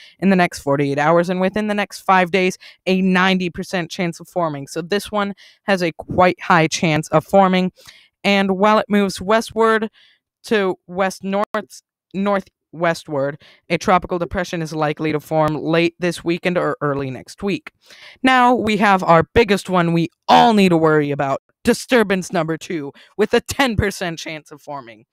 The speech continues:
No, we don't need to worry about this. This storm will likely die off when the, within the next couple of days. Now let's take a look at the C M C model. This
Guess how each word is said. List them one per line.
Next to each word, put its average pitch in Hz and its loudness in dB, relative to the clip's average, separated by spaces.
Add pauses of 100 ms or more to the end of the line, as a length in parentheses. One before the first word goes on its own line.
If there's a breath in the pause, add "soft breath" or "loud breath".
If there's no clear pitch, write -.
(260 loud breath)
No, 220 6
we 175 6
don't 147 0
need 160 2
to 156 6
worry 156 2
about 156 -2
this. 180 -2
This 190 -4 (380 soft breath)
storm 185 2
will 165 2
likely 196 0
die 180 2
off 160 2
when 160 -2
the, 151 -6
within 180 -2
the 151 -2
next 147 -6
couple 135 -6
of 131 -8
days. 131 -6 (360 soft breath)
Now 254 2
let's 247 2
take 208 0
a - 4
look 196 2
at 190 -6
the 190 -4
C 214 -6
M 196 -4
C 220 -8
model. 208 0 (400 soft breath)
This 220 0